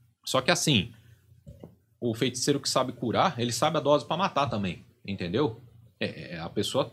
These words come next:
tem esse manejo. Então, se preservou muito desses dialetos banto, nessa doutrina de quimbanda, né? Nessa, nesse culto de quimbanda, né? E, através disso, foi sendo moldeado esse culto, né? Foi sendo moldeada essa situação toda.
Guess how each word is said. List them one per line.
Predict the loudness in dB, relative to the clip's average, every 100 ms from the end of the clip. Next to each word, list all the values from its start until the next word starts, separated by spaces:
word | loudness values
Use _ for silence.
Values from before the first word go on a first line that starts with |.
| _
tem | 2 2
esse | 0 -2
manejo. | 0 0 -2 -4 -16 _ _ -16 -8
Então, | -2 2 2 0 -8 _ -8
se | -6
preservou | -2 -2 0 0 0 2
muito | 2 0
desses | -2 -2 -4
dialetos | -2 0 2 2 0 -8
banto, | -2 2 2 0 -8 -8
nessa | 0 0 2 2 0
doutrina | 0 0 0 0 0 2 0
de | -2
quimbanda, | -6 -4 -2 -2 -2
né? | -2 -2
Nessa, | -2 -4 -4 -2
nesse | -2 -2
culto | -4 0 0 2 -4
de | -6
quimbanda, | -6 -4 0 0 0 -6 -18 _ _ _ -6
né? | -6 -6 -12 _ -6 2
E, | 4 4 2 0
através | 2 4 4 4 4
disso, | 0 0 -2 -6
foi | -4 -2 0
sendo | 0 0
moldeado | -2 0 2 2 2
esse | -4
culto, | -4 0 0 0 -2
né? | -4 -6
Foi | -2 -2
sendo | 0 -2
moldeada | 0 0 2 2 2
essa | 0 -4
situação | -4 -4 -2 -4
toda. | 2 2 2